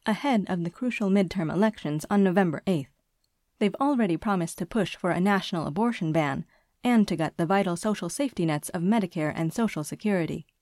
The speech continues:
This week, thirty-three Republican members of the U S House signed on to a bill to nationalize Florida's infamous Don't Say Gay law.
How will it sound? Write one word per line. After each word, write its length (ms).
This 260
week, 260
thirty-three 460
Republican 580
members 360
of 100
the 120
U 180
S 160
House 340
signed 280
on 200
to 160
a 60
bill 240
to 120
nationalize 720
Florida's 500
infamous 440
Don't 260
Say 160
Gay 240
law. 260